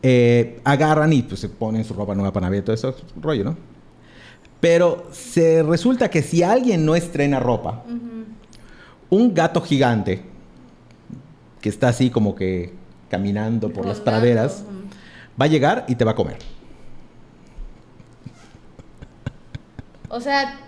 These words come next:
Speaker 2: de a huevo tienes que estrenar.
Speaker 1: <laughs> Si no quieres que el puto gato te coma.
Speaker 2: Te coma. O sea, de a huevo es, es, o sea, de a huevo es gastar.
Speaker 1: Exactamente. No entiendo por, o sea, ¿qué?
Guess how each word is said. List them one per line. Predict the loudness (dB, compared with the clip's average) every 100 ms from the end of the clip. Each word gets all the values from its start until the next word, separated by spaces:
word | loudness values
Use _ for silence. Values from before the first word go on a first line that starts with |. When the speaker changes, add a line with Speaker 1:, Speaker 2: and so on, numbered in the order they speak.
| -4
Speaker 2:
de |
a | 0
huevo | 2 2 2
tienes | -2 -6
que | -8
estrenar. | -8 -4 -2 -2 -6 -14 -20 -20 -20 -20 -20 -20 -20 -20
Speaker 1:
<laughs> | -14 -6 -2 0 0 -4 -2
Si | 0
no | 0 -4
quieres | -2 -2 -2 -4
que | -2
el | 0
puto | -2 0 -2
gato | -4 -10
te | -12
coma. | -16 -16 -8
Speaker 2:
Te | -6
coma. | -4 -4 -4 -8 -10
O | -10
sea, | -6 -4
de | -4
a | -2
huevo | 0 2 4
es, | 2 0
es, | -8 -10
o |
sea, | -6 -4
de | -2
a |
huevo | 2 2 2
es |
gastar. | -2 -2 -6 -8 -16 -20 -20 -20 -20 -12 -10
Speaker 1:
Exactamente. | -4 -2 -2 -2 -2 2
No | 2
entiendo | 2 2 2 2 0
por, | -2 -2
o |
sea, | -2 -4 -8 -18 -20 -20 -20 -20 -20 -14 0
¿qué? | 0 0